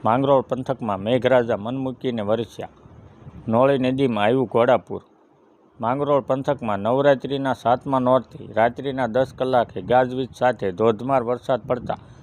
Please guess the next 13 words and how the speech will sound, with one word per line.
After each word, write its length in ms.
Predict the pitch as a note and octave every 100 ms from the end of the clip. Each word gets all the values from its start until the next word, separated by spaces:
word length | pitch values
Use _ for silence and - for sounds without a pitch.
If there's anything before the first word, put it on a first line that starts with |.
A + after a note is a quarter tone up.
| - -
ચારે 300 | C3 C3 C3+
તરફ 300 | C3+ C3 -
પાણી 340 | A#2+ B2+ C3+ A#2+
પાણી 280 | C3 C3+ A2+
જોવા 220 | A#2+ A#2
મળ્યું. 300 | G#2 G2 D#2+ - - - - - -
ભારે 260 | G#2+ B2 C#3
વરસાદને 520 | C3 - C#3+ C3 B2+
પગલે 360 | C3+ C3 G#2 F#2
રાત્રિના 640 | G#2+ B2 C3+ C#3+ C#3 C3
અનેક 260 | B2 C#3+ A2+
ગરબા 300 | B2+ C3+ C3
આયોજન 420 | C3 C#3+ A#2+ G2+